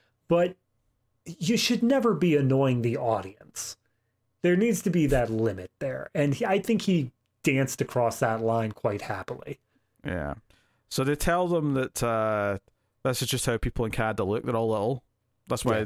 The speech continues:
Speaker 2: that's why they're all elf height.
Speaker 1: They're petite.
Speaker 2: Yeah. And I know it's a kid's movie, but there's, you know, sometimes you just, you know, like, <laughs>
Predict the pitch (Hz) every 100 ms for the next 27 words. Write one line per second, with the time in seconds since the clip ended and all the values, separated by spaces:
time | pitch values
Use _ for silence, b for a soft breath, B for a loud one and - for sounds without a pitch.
0 | - 113 - 110 107 107 104 - 104 107
1 | - 107 123 - b b b b b -
2 | 123 - 175 - 226 226 - - _ _
3 | 113 117 - _ - 160 226 240 139 113
4 | 101 107 101 107 104 - 123 143 147 202
5 | 190 240 247 - 190 - 160 160 - -
6 | 101 104 131 - 110 - -